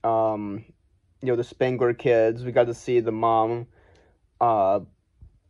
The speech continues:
I think we also got to see Podcast two.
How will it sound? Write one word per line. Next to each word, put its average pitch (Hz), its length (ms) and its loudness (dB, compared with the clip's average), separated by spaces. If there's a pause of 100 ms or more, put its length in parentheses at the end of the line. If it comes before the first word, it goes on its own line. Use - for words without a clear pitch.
(160)
I 127 100 2
think 147 220 0
we 143 100 4
also 135 220 4
got 123 140 6
to 117 60 -14
see 120 200 -8
Podcast 113 680 0
two. 113 500 2